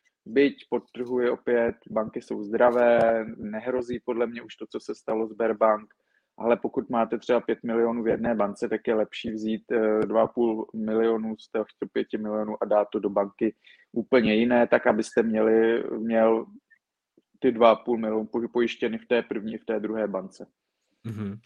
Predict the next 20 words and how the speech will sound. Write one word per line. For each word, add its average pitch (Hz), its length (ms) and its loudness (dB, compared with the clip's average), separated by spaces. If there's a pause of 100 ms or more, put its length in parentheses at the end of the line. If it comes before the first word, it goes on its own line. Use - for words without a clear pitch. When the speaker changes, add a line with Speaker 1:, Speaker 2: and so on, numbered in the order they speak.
(540)
Speaker 2:
To 113 60 -4
je 113 40 0
velmi 113 200 0
praktický 117 400 -6
tip. - 280 -2
Eh, - 840 -4
další 131 420 2
otázka, 156 500 4
Justin 131 380 0
Case. 120 540 2
Dolary, 170 600 6 (100)
dolary. 123 460 4 (180)
Je 113 140 -2
to 185 120 -2
dobrý 165 260 0
nápad 135 380 -2
v 107 80 -10
dnešní 131 440 -6
době 101 320 -2
koupit 113 400 -2